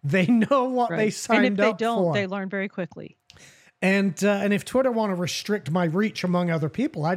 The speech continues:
Speaker 1: I just don't give a shit. Go for it. I don't care. But yeah, literally everything I post on Twitter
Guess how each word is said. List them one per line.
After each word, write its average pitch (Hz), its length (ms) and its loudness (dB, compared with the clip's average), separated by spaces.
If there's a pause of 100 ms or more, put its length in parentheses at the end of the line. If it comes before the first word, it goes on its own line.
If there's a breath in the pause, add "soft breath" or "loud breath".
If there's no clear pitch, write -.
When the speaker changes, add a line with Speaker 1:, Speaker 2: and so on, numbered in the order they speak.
Speaker 1:
I 156 80 -4
just 151 220 -6
don't 107 160 -18
give 247 160 -8
a - 20 -6
shit. - 320 -10
Go 185 160 -2
for 131 260 -8
it. - 80 -16
I 147 120 -6
don't 156 180 -8
care. 214 340 -10 (300 loud breath)
But 185 160 0
yeah, 262 160 0
literally 214 640 -2
everything 208 460 -4
I 190 80 0
post 196 380 -2
on 156 140 -2
Twitter 160 440 -4